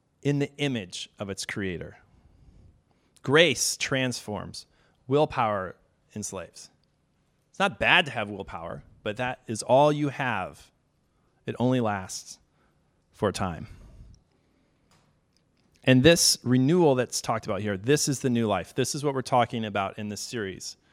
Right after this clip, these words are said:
of the deliverance that comes into us from the experience of new life in Christ. That starts now. That can free us from being driven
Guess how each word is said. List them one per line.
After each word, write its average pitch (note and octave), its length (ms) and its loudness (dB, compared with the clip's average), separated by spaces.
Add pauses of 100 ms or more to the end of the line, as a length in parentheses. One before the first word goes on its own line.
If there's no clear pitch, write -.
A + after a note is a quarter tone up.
(220)
of A2 160 -2
the A#2 100 -4
deliverance C3 600 0
that G#2+ 160 -6
comes G#2+ 360 -4
into B2+ 400 0
us G2 360 -6 (420)
from A2 80 -6
the A2 80 -4
experience A#2+ 500 -4
of G2 140 -6
new G#2 200 -4
life E2+ 560 -10 (160)
in F#2+ 140 -8
Christ. - 640 -12 (1300)
That G#2+ 120 -10
starts A#2+ 340 -2
now. A2+ 360 -4 (920)
That G#2+ 120 -6
can A#2+ 120 -4
free E3 280 2
us C3+ 100 2
from C3+ 160 -4
being A#2+ 260 -8
driven F#2+ 540 -8